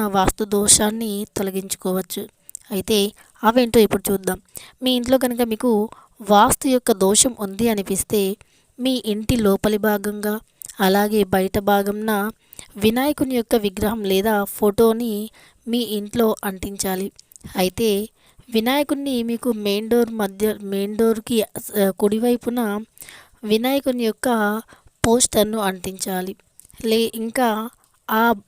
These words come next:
మ్, లోపలి పోస్టర్‌తో కలిసేలా వెనుక భాగంలో, అంటే ఇంటి లోపల బయట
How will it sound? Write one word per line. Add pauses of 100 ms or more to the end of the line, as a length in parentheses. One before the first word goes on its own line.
(180)
మ్,
లోపలి
పోస్టర్‌తో (920)
కలిసేలా (580)
వెనుక
భాగంలో,
అంటే (640)
ఇంటి
లోపల (440)
బయట